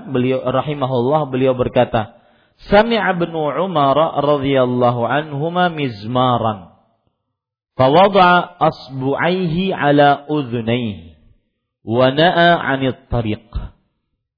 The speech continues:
Abdullah bin Umar radhiyallahu anhuma pernah mendengar musik dari alat-alat musik dimainkan. Maka beliau meletakkan kedua telinga beli-, eh, kedua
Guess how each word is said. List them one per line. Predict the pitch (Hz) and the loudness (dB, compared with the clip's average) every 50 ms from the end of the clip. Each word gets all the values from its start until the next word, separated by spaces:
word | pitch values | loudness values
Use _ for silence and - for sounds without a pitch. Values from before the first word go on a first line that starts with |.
| _ _ _ _ _ _ _ | _ _ _ _ _ _ _
Abdullah | - 120 131 131 175 214 226 226 208 | -4 -4 -2 0 2 4 4 4 4
bin | 185 185 175 | 4 2 0
Umar | 180 202 220 226 208 185 180 175 | 0 0 2 2 4 4 4 2
radhiyallahu | 156 165 160 156 156 151 143 165 | 4 2 4 4 4 4 2 2
anhuma | 185 190 180 175 180 180 180 180 | -2 -4 -4 0 0 0 0 0
pernah | - 151 147 151 160 165 170 | 0 -2 0 0 0 0 0
mendengar | 160 147 139 135 135 135 135 135 143 165 190 208 233 233 226 226 233 - _ _ _ _ _ _ _ _ _ _ _ _ _ _ _ | -2 -4 -4 -4 -4 -2 -2 0 0 2 2 0 0 -4 -6 -10 -14 -18 _ _ _ _ _ _ _ _ _ _ _ _ _ _ _
musik | _ 127 135 160 185 180 - - 220 - - _ _ | _ -8 -6 -4 -4 -6 -6 -8 -10 -10 -10 _ _
dari | - 143 139 135 147 | 0 2 2 2 2
alat-alat | - - 151 160 165 160 - - 151 151 147 - 151 | 0 0 2 2 2 2 2 2 2 2 2 2 -2
musik | 160 175 170 - - - | -6 -8 -6 -8 -10 -6
dimainkan. | 147 143 139 131 123 123 120 117 113 107 104 101 - 101 95 90 85 _ _ _ _ _ _ _ _ _ _ _ _ _ _ _ | -4 -4 -2 0 0 0 0 -2 -6 -10 -10 -8 -8 -8 -8 -10 -16 _ _ _ _ _ _ _ _ _ _ _ _ _ _ _
Maka | _ 117 120 - 151 | _ -6 -2 0 0
beliau | 147 147 156 165 180 185 185 180 | 0 2 4 4 4 4 4 2
meletakkan | 165 156 151 147 - - 185 180 - - 190 185 175 170 - | 2 0 0 0 2 0 0 0 2 0 0 0 0 -6 -4
kedua | - 170 156 147 151 165 180 175 170 170 - | -2 -2 -2 0 0 2 4 4 4 4 2
telinga | 160 151 151 147 143 147 147 139 | 0 0 0 0 0 -2 -2 -2
beli-, | 135 135 139 147 156 160 | -2 -2 0 0 0 0
eh, | - 143 | 0 0
kedua | - 151 135 131 131 135 139 143 139 135 131 135 - - | -2 -2 -2 -2 -4 0 2 4 4 4 2 0 -2 -10